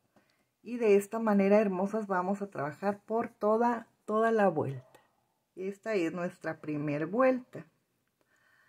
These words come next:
Ahora vamos a continuar ya con la siguiente vuelta. Levanto por aquí con tres cadenas, una,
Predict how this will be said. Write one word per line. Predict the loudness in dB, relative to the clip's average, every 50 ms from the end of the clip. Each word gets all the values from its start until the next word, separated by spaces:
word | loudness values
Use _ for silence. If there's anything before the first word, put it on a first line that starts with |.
| _ _ _ -8
Ahora | -2 0 2 4 4 4 4 4 4 4 4 2
vamos | 2 6 8 8 8 8 6 2 0 -4
a | -6 -4
continuar | -4 -4 -2 -2 0 4 4 4 4 2 _
ya | -12 -4 2 4 4 4 4 2
con | 0 0 2 2
la | 2 2
siguiente | 0 -6 -10 -8 -4 -2 -2 -2 -2 -2 -4 -4 -2
vuelta. | 0 0 2 2 0 0 -4 -6 -6 -4 -2
Levanto | 0 2 2 4 4 2 0 -2 -6 -4
por | -2 -2
aquí | -2 -2 -6 -10
con | -10 -6 -6 -4 -4 -4 -4
tres | -2 -2 -2 -2 -4 -4
cadenas, | 0 2 4 6 6 6 6 4 4 2 -2 -4 -6
una, | -6 -4 -2 -2 0 0 -2 -2 -4